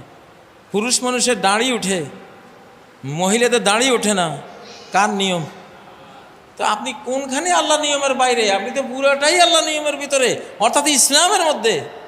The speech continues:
আপনি ডুবে আছেন, আবার বলেন উনি মৌলবাদী। কিসের? আপনিই বড় মৌলবাদী। যিনি মৌলবাদী বলছেন, তিনি নিজেও কি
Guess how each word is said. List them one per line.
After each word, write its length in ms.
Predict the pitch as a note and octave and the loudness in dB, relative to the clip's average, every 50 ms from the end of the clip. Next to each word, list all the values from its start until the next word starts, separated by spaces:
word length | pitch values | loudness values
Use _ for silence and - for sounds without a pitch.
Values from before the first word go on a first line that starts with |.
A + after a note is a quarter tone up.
| - - - - - - - - | -20 -20 -20 -20 -20 -20 -14 -6
আপনি 200 | - F#3+ A#3 B3 | -4 -2 -2 -2
ডুবে 360 | F#3+ F3 B3 C4 A#3+ D4 E4 | 0 2 2 2 4 4 4
আছেন, 360 | D#4+ C#4 - - B3 A#3 F#3 | 4 4 2 2 2 2 2
আবার 240 | F3+ F#3 G#3 A3+ A3 | 2 2 2 2 2
বলেন 280 | G3 G#3+ A3 A3 G#3 G#3 | 2 0 0 0 0 -2
উনি 220 | G#3 G#3 A#3 B3 | -4 -4 -4 -4
মৌলবাদী। 500 | A#3 A3 G#3+ G3 F3+ E3 D3+ C#3+ C3 C#3+ | -2 -2 0 0 0 0 0 -2 -2 -4
কিসের? 440 | C#3+ - D4 B3 D4 B3 G#3 E3+ - - - - | -8 -6 -6 -4 -2 -4 -4 -4 -10 -14 -14 -4
আপনিই 380 | - A3+ A3+ A#3 A#3 E4 F4 E4+ | -2 -2 -2 -2 -2 -2 0 2
বড় 240 | D4+ D4 C#4 B3 A3 | 4 4 4 4 4
মৌলবাদী। 580 | G#3 G3 E3+ D3+ D3 B2+ B2 A#2+ B2 B2 A#2+ A#2 - - - - - - - - - - - - - - | 4 2 2 2 2 0 0 -4 -4 -8 -12 -12 -14 -18 -20 -20 -20 -20 -20 -20 -20 -20 -20 -20 -10 -4
যিনি 260 | D#3 F#3 G#3+ C4 C#4 | -2 0 0 2 2
মৌলবাদী 420 | C4+ C4 B3+ B3+ B3+ C4 B3 C4+ | 2 2 2 4 4 4 4 4
বলছেন, 300 | C4+ C4+ C4 B3+ D4 C#4+ | 2 2 4 2 2 2
তিনি 240 | A#3 C#4 C#4 D4 D4+ | 2 0 0 2 2
নিজেও 400 | D4 C#4+ C#4+ A#3+ D4 E4+ F#4 F#4 | 2 2 2 4 6 6 6 6
কি 360 | F#4 E4+ D#4 C#4 G#3+ D3 A2 | 6 4 2 2 2 -2 -4